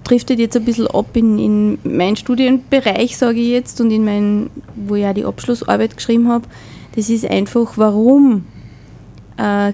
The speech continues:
gibt es so wenig Solidarität? Warum, äh, sind die Leute so sehr auf sich selbst fixiert und leben nur mehr in ihren eigenen Horizont? Und das hat einen, einen, einen, einen sehr diabolischen Ursprung, nämlich bereits in der Nachkriegszeit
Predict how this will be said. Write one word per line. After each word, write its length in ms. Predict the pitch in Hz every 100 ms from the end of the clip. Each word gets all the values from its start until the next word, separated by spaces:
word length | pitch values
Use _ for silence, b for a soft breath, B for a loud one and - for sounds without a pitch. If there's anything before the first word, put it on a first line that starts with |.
| -
gibt 280 | 254 226 220
es 220 | 220 -
so 180 | 220 202
wenig 360 | 190 196 196 170 - -
Solidarität? 920 | - 208 196 196 190 190 175 175 -
Warum, 540 | 196 196 233 262 269 240
äh, 600 | 202 202 202 196 202 -
sind 340 | - 208 202
die 60 | 220
Leute 380 | 185 185 233
so 240 | 214 220 220
sehr 260 | 226 208 214
auf 80 |
sich 240 | - 220 -
selbst 300 | 208 202 -
fixiert 440 | 240 - 233 220
und 160 | 208 214
leben 300 | 190 196 220
nur 140 | 214
mehr 140 | 220 214
in 80 | 208
ihren 280 | 208 202 -
eigenen 440 | 190 220 214 214
Horizont? 680 | 208 202 202 - 196 233 - B B B B B B
Und 140 | 214 -
das 180 | 220 226
hat 240 | 214 220
einen, 580 | 208 214 214 208 208 - - - - - - - - - -
einen, 380 | - 220 220 214
einen, 460 | 214 208 208 220 - - - - -
einen 120 | 214
sehr 180 | 208 214
diabolischen 680 | 233 240 214 233 247 - -
Ursprung, 580 | 262 269 - 202 233
nämlich 400 | 214 208 220 226
bereits 400 | - 214 202 -
in 140 | 233 226
der 80 | 208
Nachkriegszeit 1000 | 196 214 - 233 220 - 202 - 226